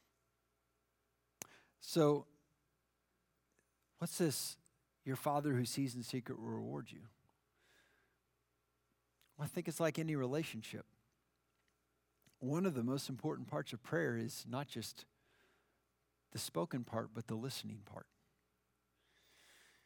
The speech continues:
And when we give ourselves the ability to listen well, we hear things. We hear the truth that he brings from Scripture.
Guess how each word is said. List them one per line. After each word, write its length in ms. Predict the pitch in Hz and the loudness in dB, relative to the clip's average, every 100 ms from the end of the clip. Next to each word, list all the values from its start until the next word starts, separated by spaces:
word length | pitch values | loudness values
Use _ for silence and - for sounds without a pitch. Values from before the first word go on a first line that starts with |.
| _ _ _ - | _ _ _ -6
And 220 | 131 120 | -2 0
when 240 | 143 156 | 2 2
we 340 | 143 147 135 120 - _ _ _ _ _ _ _ _ _ _ _ 120 | 2 2 0 -4 -16 _ _ _ _ _ _ _ _ _ _ _ -2
give 220 | 139 156 | 2 4
ourselves 460 | 139 - 143 127 | 2 4 2 2
the 100 | 127 | 0
ability 420 | 120 123 135 123 117 | 0 2 0 0 -4
to 140 | 113 | -4
listen 460 | 107 135 - 113 135 | -4 -4 -4 -4 -4
well, 340 | 156 123 107 - _ _ _ _ _ _ _ _ _ _ _ _ _ _ _ _ _ _ _ _ _ _ _ - | -4 -6 -8 -16 _ _ _ _ _ _ _ _ _ _ _ _ _ _ _ _ _ _ _ _ _ _ _ -10
we 100 | 123 | -6
hear 240 | 104 196 | -2 -2
things. 480 | - 110 107 - - - - _ _ _ _ _ _ _ _ _ _ _ _ _ _ _ _ | -4 -10 -14 -18 -18 -20 -20 _ _ _ _ _ _ _ _ _ _ _ _ _ _ _ _
We 100 | 127 | -2
hear 140 | 120 151 | 2 2
the 140 | 135 | 0
truth 500 | - - 185 - - - _ _ _ | -4 -2 -2 -2 -12 -20 _ _ _
that 120 | 127 | -8
he 100 | 117 | -6
brings 380 | 123 131 139 131 | -4 -2 -2 -4
from 180 | - 123 | -8 -10
Scripture. 580 | - 147 139 - 113 | -8 -10 -8 -10 -10